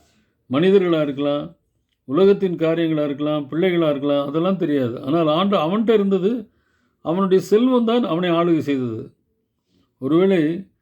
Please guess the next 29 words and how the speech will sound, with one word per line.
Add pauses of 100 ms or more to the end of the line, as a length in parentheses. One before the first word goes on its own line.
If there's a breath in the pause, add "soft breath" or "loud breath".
(360)
பணம்
தேவையில்லையா
அப்படின்னு
நம்ம
கேட்கலாம். (520)
ஒரு
சாப்பாட்டுக்கு
உப்பு (140)
எவ்வளோ
அவசியமோ (280)
அந்த
அளவுக்கு
பணம்
அவசியம். (240)
அதுக்கு
மேலே, (960)
அவசியத்துக்கு
மேலே
நம்ம
உப்பை
போட்டோம்னா
அந்த
சாப்பாட்டை
வாயில்
வைக்க
முடியாது.
அது
மாதிரி
தான்